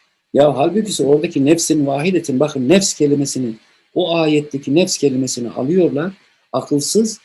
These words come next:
bir varlık haline getiriyorlar. Oysa Kur'an'da nefs kelimesi iki yüz seksen beş defa geçer ya da iki yüz seksen dokuz defa geçmiş olması lazım. Nefs kelimesi hiçbir zaman,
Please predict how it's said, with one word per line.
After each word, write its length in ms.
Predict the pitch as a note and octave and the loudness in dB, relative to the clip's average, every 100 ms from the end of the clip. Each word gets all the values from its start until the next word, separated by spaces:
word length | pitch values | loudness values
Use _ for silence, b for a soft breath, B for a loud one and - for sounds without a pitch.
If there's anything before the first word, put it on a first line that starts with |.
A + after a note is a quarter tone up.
| _ _ - | _ _ 0
bir 100 | F#3 | 0
varlık 500 | A#2+ C#3 C#3+ E3 - | 2 2 2 0 0
haline 280 | C#3 C#3 C#3 | 0 2 2
getiriyorlar. 680 | A2+ A2 G2+ F#2+ - _ _ _ _ _ - | -2 -4 -6 -6 -10 _ _ _ _ _ -2
Oysa 360 | E3 G3 F3 D3 | 2 2 0 0
Kur'an'da 420 | D#3+ D#3 F3+ F3+ | 0 0 0 2
nefs 300 | D3 F#3+ - | 2 2 0
kelimesi 460 | D#3 C#3+ C#3+ - C#3+ | 0 2 0 0 -2
iki 180 | C#3 | -2
yüz 100 | E3 | -4
seksen 400 | - D3 - D#3+ | -2 -4 -2 0
beş 240 | F3 F#3+ - | 0 0 -4
defa 260 | C#3+ E3 | -2 -2
geçer 260 | C3 A2+ A#2 | -2 -4 -2
ya 100 | C3 | -2
da 60 | B2+ | -2
iki 160 | B2+ | -4
yüz 100 | C#3+ | -4
seksen 280 | C3+ B2+ C#3 | -4 -4 -4
dokuz 220 | C#3 D#3+ | -2 -2
defa 260 | C3+ C3 C3 | -2 -6 -6
geçmiş 360 | B2 - - C3 | -6 -8 -6 -4
olması 340 | A#2+ A2 A#2+ | -4 -6 -6
lazım. 320 | A2 G2+ F#3 F#3+ b b b b b - | -8 -6 -8 -10 b b b b b 4
Nefs 280 | G#3 A3 | 4 4
kelimesi 500 | - D3+ C#3+ C#3 C3+ | 0 2 2 0 -4
hiçbir 640 | A#2 D#3 - - F3 C4 A#3 | -6 -4 -4 -2 6 6 6
zaman, 360 | C#3+ A2 G2+ | 2 -4 -8